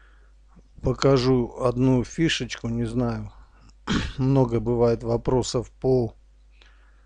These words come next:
э, где брать U P S коды. Вот, например, вот с Амазона дропшипите товар. Вот в описании есть айсин.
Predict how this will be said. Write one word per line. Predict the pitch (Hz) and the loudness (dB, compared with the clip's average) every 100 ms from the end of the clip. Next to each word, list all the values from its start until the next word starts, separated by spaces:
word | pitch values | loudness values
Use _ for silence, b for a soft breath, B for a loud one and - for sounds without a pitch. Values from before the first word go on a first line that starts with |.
| b b - - - - - | b b -20 -20 -20 -20 -20
э, | 123 120 117 113 | -12 -8 -8 -8
где | 113 113 135 131 | -8 2 6 6
брать | 113 123 123 104 | 6 4 4 4
U | 123 117 | 0 2
P | - 127 | 4 4
S | 120 - | 4 0
коды. | - 165 139 104 - b b - | 2 2 2 -4 -6 b b -10
Вот, | 110 | -6
например, | 123 120 127 127 131 120 | -2 -2 0 2 4 2
вот | 117 - | -2 -6
с | 113 - | -12 -4
Амазона | 120 120 120 123 117 110 | 0 2 2 2 0 -2
дропшипите | 110 117 - 123 117 107 120 104 - | -2 -2 -2 -4 -4 -8 -10 -14 -8
товар. | 120 113 147 180 170 - _ _ b b b b b b b b b _ - - _ | -4 2 6 6 6 -6 _ _ b b b b b b b b b _ -20 -20 _
Вот | 123 120 - - | -6 -6 -10 -10
в | 131 117 | -8 -2
описании | 120 131 131 - 165 151 117 | 0 2 0 2 2 4 2
есть | 120 143 - | 2 0 0
айсин. | 135 135 - 107 98 | 2 2 0 -8 -12